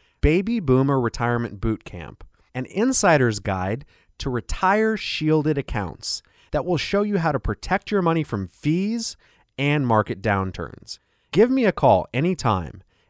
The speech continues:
at eight five five, three four zero, safe. That's eight five five,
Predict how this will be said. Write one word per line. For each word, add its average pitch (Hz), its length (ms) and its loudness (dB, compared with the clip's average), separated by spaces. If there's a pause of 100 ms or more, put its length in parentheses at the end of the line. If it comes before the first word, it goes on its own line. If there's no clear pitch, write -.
at 104 140 0
eight 110 160 0
five 101 260 4
five, 135 460 0 (240)
three 247 180 0
four 98 320 0
zero, 117 480 0 (480)
safe. - 580 -4 (360)
That's 110 200 2
eight 104 180 -2
five 95 260 0
five, 127 340 0